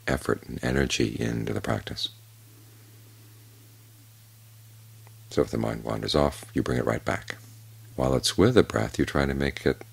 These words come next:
the breath as comfortable as possible. Take a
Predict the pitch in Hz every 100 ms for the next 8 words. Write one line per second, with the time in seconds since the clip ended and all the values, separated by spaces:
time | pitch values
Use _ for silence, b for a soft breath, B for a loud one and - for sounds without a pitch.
0 | - - - 67 - - - 90 - -
1 | 57 - 71 65 - - - - - -
2 | - B B B B B B B B B
3 | B - - - - - - - - -
4 | - - 71 62